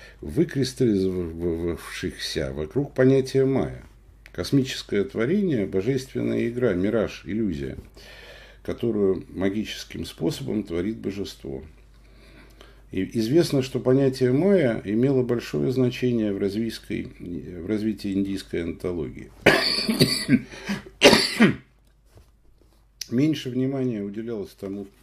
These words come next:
факту, что разорвать покровы майи, проникнуть в тайну космической иллюзии это прежде всего то же самое, что постичь игровой характер этого начала,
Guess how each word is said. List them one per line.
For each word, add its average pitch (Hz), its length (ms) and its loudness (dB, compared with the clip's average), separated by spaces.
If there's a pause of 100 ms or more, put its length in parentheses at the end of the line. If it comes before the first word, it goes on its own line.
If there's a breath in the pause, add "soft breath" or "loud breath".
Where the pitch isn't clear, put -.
факту, 160 420 -10 (760 soft breath)
что - 200 -12
разорвать 113 500 -4
покровы 107 520 -6
майи, 117 460 -4 (160)
проникнуть 117 540 -6
в - 200 -20
тайну 107 340 -2
космической 95 800 -12
иллюзии 107 520 -10 (1160)
это 117 220 0
прежде 110 340 2
всего 113 340 -4
то 110 200 -4
же 92 100 -10
самое, 151 460 -4
что - 180 -14
постичь - 560 -8
игровой 113 400 0
характер - 560 -6
этого 85 460 -10
начала, 85 420 -10